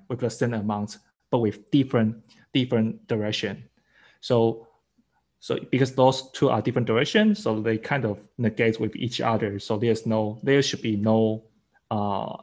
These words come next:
there should be no market exposure to you. And at the same time, two, two positions on different exchanges get paid at the same time. So that's really high level of what we're going to go do next.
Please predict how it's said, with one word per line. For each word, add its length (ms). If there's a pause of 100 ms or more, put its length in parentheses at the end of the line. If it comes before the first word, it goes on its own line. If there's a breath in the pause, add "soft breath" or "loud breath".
there 280
should 220
be 420
no 220
market 380
exposure 420
to 180
you. 200 (260 loud breath)
And 160
at 60
the 40
same 240
time, 380 (280 soft breath)
two, 520
two 480
positions 640
on 140
different 340
exchanges 600 (500 soft breath)
get 220
paid 240
at 80
the 60
same 200
time. 280 (200 loud breath)
So 140
that's 260
really 200
high 260
level 580
of 100 (360 loud breath)
what 160
we're 180
going 180
to 200 (320)
go 260
do 140
next. 460